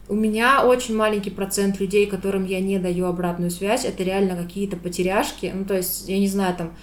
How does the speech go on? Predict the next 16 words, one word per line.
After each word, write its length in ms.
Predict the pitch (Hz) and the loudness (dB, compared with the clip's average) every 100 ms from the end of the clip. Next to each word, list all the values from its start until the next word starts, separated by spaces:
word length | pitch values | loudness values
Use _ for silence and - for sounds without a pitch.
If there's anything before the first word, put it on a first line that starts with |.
| - - - | -20 -20 -8
на 540 | 196 196 196 190 180 | -2 0 0 0 -2
сто, 380 | 175 - 202 208 | -6 -4 0 0
сто 180 | 202 190 | 0 -4
пятьдесят 480 | 180 190 190 180 180 | -4 -2 0 -2 -2
людей, 240 | 180 196 | 0 2
может 240 | 220 190 175 | 2 0 -2
быть, 120 | 175 | -2
это 140 | 175 | -2
один-два 440 | 170 190 180 175 175 | -2 0 -2 -2 -4
человека, 440 | 180 175 175 175 | -2 0 0 -2
к 120 | - | -6
кому 200 | 175 175 | -2 -2
я 60 | 170 | -2
не 100 | 170 | -2
вернулась. 580 | 175 180 247 220 - - - - - - | -2 0 2 0 -2 -10 -18 -18 -20 -12
М, 260 | 196 196 | -4 -2